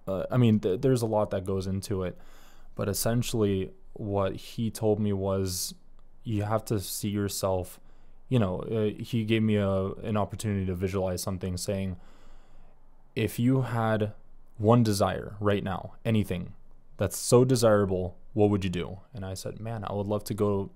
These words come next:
go travel." And he said, "Where would you wanna go?" And I was like, "Okay, um, let's say Paris in France." And he said, "Okay,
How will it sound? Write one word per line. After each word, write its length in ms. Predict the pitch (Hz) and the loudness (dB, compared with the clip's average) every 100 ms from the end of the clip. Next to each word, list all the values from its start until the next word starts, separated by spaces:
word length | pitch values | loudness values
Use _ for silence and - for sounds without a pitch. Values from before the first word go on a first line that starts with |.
| 117 | 0
go 140 | 104 | 0
travel." 440 | 90 101 95 92 | 2 2 2 -2
And 100 | 95 | -6
he 80 | 107 | -6
said, 220 | 104 104 | -2 -4
"Where 200 | 101 104 | 0 2
would 160 | 110 107 | 2 2
you 100 | 104 | 0
wanna 180 | 98 92 | 0 -2
go?" 240 | 87 98 - - - - _ - - - - - - | -6 -8 -16 -18 -20 -20 _ -20 -20 -20 -20 -20 -20
And 100 | - | -10
I 20 | 98 | -8
was 120 | 98 | -8
like, 200 | - 104 | -10 -10
"Okay, 320 | 113 98 95 | -8 -4 -4
um, 840 | 95 95 95 95 95 95 92 90 87 | -2 0 2 0 0 -2 -4 -4 -4
let's 140 | 95 | -6
say 180 | - 98 | -2 -4
Paris 580 | - - 95 92 - - - | -4 -6 -4 -4 -8 -14 -10
in 120 | 98 | -8
France." 560 | - 98 90 107 - - - - - - - - - - | -4 -4 -4 -8 -12 -12 -20 -20 -20 -20 -20 -20 -18 -6
And 80 | 104 | -2
he 60 | 101 | 2
said, 200 | 104 - | 0 0
"Okay, 340 | 127 123 117 | 2 2 0